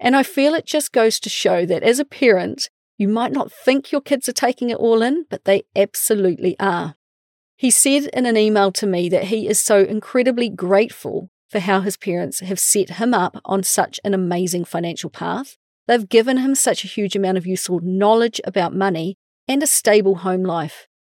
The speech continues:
I think that Nathan's parents are gonna listen to this and realize that they have had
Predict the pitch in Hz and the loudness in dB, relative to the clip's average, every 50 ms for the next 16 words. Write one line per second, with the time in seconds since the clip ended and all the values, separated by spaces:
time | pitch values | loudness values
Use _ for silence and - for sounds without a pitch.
0 | _ _ _ _ - 226 - - 277 262 - 269 254 - 233 220 214 - - 196 | _ _ _ _ -4 -4 0 0 0 2 4 2 2 4 2 0 0 -2 -6 -8
1 | - - - - 233 233 247 240 - - 208 - 190 180 175 170 175 202 - - | -8 -8 -4 -2 0 0 0 -2 -2 -2 0 0 0 2 2 2 2 2 2 0
2 | 277 269 - 269 262 254 285 277 - - - 208 196 185 196 202 208 208 202 196 | -2 -2 -2 0 2 2 2 2 2 0 0 0 2 4 6 6 6 6 4 4
3 | 190 190 196 - - 190 190 196 202 226 233 214 214 220 - - 196 208 180 180 | 2 2 0 0 2 2 4 4 4 2 0 -4 -4 -6 -4 -2 0 2 2 2